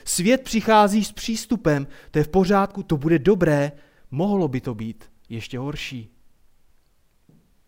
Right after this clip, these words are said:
Ale to je velmi špatný přístup, pokud věci opravdu nejsou dobré. Proč? Jednoduše, protože je to lež. Stejně špatný rádoby křesťanský přístup je, eh,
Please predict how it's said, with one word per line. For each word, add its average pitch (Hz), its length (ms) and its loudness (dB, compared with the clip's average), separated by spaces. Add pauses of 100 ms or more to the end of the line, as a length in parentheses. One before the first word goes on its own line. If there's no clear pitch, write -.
(360)
Ale 127 140 -4
to 147 100 -4
je 139 60 -2
velmi 143 280 0
špatný 135 400 -10
přístup, - 500 -10 (140)
pokud 190 400 0 (200)
věci 170 280 0
opravdu 175 720 0 (140)
nejsou 131 640 -6 (300)
dobré. 127 500 -4 (640)
Proč? 135 540 -6 (500)
Jednoduše, 139 640 -6
protože 113 380 -12
je 101 60 -10
to 117 140 -14
lež. - 400 -14 (840)
Stejně 208 520 0
špatný 170 540 -4
rádoby 156 360 -2
křesťanský 185 680 -6
přístup - 640 -8 (300)
je, 143 220 -2
eh, - 380 -18